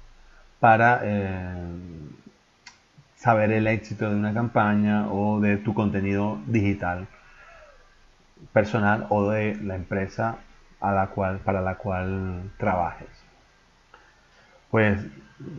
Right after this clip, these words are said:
me despido nuevamente, que ya me había despedido y se me había olvidado algo, y nos vemos mañana. Gracias por haber visto el video, espero que lo vean completo.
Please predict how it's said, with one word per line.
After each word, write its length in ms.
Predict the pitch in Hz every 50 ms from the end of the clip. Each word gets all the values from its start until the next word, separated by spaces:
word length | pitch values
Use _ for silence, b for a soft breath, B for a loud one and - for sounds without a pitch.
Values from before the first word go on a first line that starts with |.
| - -
me 200 | - 104 101 98
despido 320 | 98 95 - - 107 104 107
nuevamente, 440 | 110 113 113 120 139 147 143 156 151
que 140 | 127 107
ya 120 | 101 98 107
me 100 | 110 107
había 200 | 110 110 117 113
despedido 540 | 113 104 - 113 110 117 120 127 135 135 123
y 340 | 113 107 104 101 101 101
se 140 | 101 - -
me 80 | 98 98
había 100 | 98 98
olvidado 320 | 101 107 107 107 113 123
algo, 300 | 131 143 156 170 180 151
y 180 | 117 107 101 101
nos 160 | 95 95 92
vemos 200 | 90 101 101 101
mañana. 420 | 120 127 131 135 143 147 160 170 - - B B B B B B B B B B -
Gracias 360 | 101 104 - 101 - 104 101
por 300 | - - 101 101 101 98 101 95 87 78 69 - - - - - - _ _ _ _ -
haber 260 | - 95 92 90 87
visto 480 | 92 92 - - 110 104 104 104 - - - - - -
el 100 | 98 95
video, 340 | 95 95 92 92 92 104 117
espero 240 | - - 95 92
que 100 | 90 -
lo 100 | 95 92 90
vean 240 | 87 87 92 98 104 - _
completo. 680 | - 104 98 92 - - 92 90 85 85 - - -